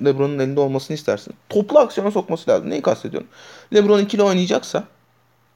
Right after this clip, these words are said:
Russell Westbrook gelecek abi perdeye. Çünkü Russell Westbrook'u top elinde olmadığı sürece, top elinde olduğunda da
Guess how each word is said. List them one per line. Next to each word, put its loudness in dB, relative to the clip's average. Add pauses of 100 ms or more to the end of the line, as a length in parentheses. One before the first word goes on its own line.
(800)
Russell 0
Westbrook 0
gelecek 0
abi 2
perdeye. -8 (1900)
Çünkü -6
Russell 2
Westbrook'u 0 (440)
top -2
elinde 0
olmadığı 2
sürece, -4
top -2
elinde 2
olduğunda 2
da 4